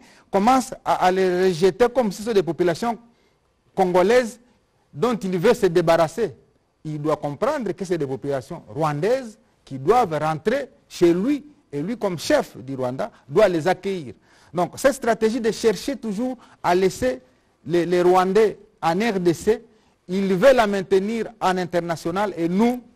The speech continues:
comme gouvernement, effectivement, on est en train de se battre pour que tout ce qui reste là puisse être rapatrié chez eux.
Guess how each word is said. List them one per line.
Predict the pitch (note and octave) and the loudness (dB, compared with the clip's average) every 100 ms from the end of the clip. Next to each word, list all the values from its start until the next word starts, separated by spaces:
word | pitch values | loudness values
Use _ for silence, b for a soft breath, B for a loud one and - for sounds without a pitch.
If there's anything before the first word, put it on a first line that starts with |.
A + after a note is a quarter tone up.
| _ - | _ -10
comme | G3+ F3+ | -8 -6
gouvernement, | D#3+ D#3 D#3 F3+ | -4 -4 -4 -6
effectivement, | E3 D3+ - D3 E3 _ _ _ _ - | -6 -10 -12 -12 -14 _ _ _ _ -14
on | B2+ | -8
est | D#3 | -8
en | C#3+ | -8
train | D3 | -8
de | C#3 | -10
se | A2+ B2+ | -12 -8
battre | C#3 C#3+ _ _ _ _ | -6 -6 _ _ _ _
pour | - D3+ D3 | -8 -8 -6
que | B2+ A#2+ _ _ _ _ _ | -10 -10 _ _ _ _ _
tout | D4+ D#4 | 4 4
ce | B3 C4 | 4 2
qui | - G#3+ | 2 2
reste | G3+ F#3+ E3 | 2 2 -2
là | D3 C3 - _ _ _ _ | -2 -4 -6 _ _ _ _
puisse | E3 - | -10 -8
être | E3 D#3 | -8 -6
rapatrié | C#3 C#3+ C#3+ D3 C#3 D3 D#3 | -4 -4 -4 -8 -6 -8 -8
chez | C3+ B2 | -8 -10
eux. | C3+ | -10